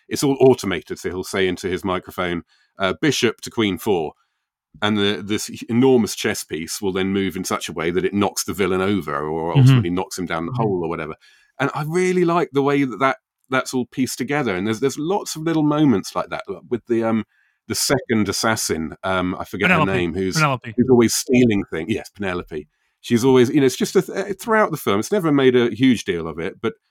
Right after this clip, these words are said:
Speaker 1: she'll just, uh, you know, pick up a, a, a p-, bit of clo-, a piece of clothing she likes from, from a, from someone else or
Speaker 2: Yeah,
Speaker 1: a bit of
Speaker 2: she's a
Speaker 1: jewelry or
Speaker 2: klep-,
Speaker 1: whatever. And
Speaker 2: she's
Speaker 1: she's
Speaker 2: a,
Speaker 1: just
Speaker 2: she's a
Speaker 1: like, thank you.
Speaker 2: kleptomaniac.
Speaker 1: Exactly, yeah. And then at the end,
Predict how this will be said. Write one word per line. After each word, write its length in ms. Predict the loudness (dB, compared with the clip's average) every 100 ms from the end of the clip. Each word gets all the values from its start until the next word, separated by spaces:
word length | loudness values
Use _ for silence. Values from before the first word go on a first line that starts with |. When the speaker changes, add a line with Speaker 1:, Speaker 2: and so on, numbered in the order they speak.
| _
Speaker 1:
she'll 220 | -4 -2 0
just, 340 | 2 0 -4 -12 _ -20
uh, 80 | -8
you 120 | -2
know, 100 | -2 -2
pick 160 | -2 -2
up 160 | -2
a, 300 | -2 -2 -2 -6
a, 120 | -8 -8
a 40 |
p-, 200 | -2 -2
bit 180 | 0 -6
of 60 | -4
clo-, 160 | -4
a 120 | -4
piece 220 | -4 -4 -4
of 60 |
clothing 320 | -2 0 0 -2
she 160 | -4
likes 420 | -2 -2 -4 -6
from, 360 | -6 -4 -4 -6
from 280 | -10 -6 -4
a, 180 | -4 -6 -10 -18 _ _ _
from 300 | -8 -2 -2
someone 300 | 0 0 2
else 320 | 0 -2 -4
or 220 | -6 -4 -4
Speaker 2:
Yeah, 80 |
Speaker 1:
a 40 | -4
bit 80 | -4
of 60 | 0
Speaker 2:
she's 120 | 2
a 40 |
Speaker 1:
jewelry 100 | 4
or 40 | 2
Speaker 2:
klep-, 40 |
Speaker 1:
whatever. 240 | 0 0 -4
And 160 | -4
Speaker 2:
she's 140 | -2 -2
Speaker 1:
she's 20 |
Speaker 2:
a, 60 | 0
Speaker 1:
just 80 | 0
Speaker 2:
she's 140 | -2 -2
a 40 | -2
Speaker 1:
like, 240 | 0 2
thank 140 | 2 4
you. 60 |
Speaker 2:
kleptomaniac. 400 | 2 0 0 -4 -8 _ _ _ _ _ _ _ _ -14
Speaker 1:
Exactly, 460 | -4 -2 -2 -2 -2
yeah. 220 | 0 -2 -8 _ _ _ -2
And 140 | 2
then 220 | 4 4 2
at 140 | -2 0
the 140 | 2
end, 380 | 2 0 -4